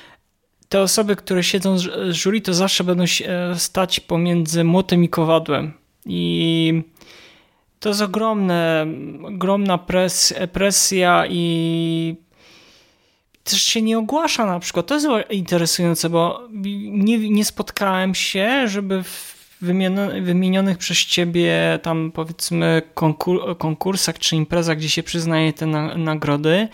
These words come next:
to się nie mówi otwarcie, chyba że ja pominąłem, kto je-, się, zasiada w jury i na przykład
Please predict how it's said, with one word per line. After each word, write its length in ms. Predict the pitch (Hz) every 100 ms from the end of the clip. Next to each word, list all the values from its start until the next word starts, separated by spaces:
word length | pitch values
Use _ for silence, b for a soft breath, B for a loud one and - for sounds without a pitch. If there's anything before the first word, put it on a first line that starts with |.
| B B B B
to 100 | 151
się 140 | -
nie 120 | 185
mówi 280 | 196 202 190
otwarcie, 640 | 185 170 - 160 156 - 170
chyba 340 | - 165 156
że 140 | 156 160
ja 140 | 175
pominąłem, 640 | 170 165 160 156 143 160
kto 320 | 175 - 165 175
je-, 220 | 196 -
się, 320 | - 185 190
zasiada 560 | 160 165 - 170 170 165
w 180 | 160
jury 280 | 160 160 160
i 100 | 190
na 120 | 170
przykład 720 | 151 - - 175 170 170 175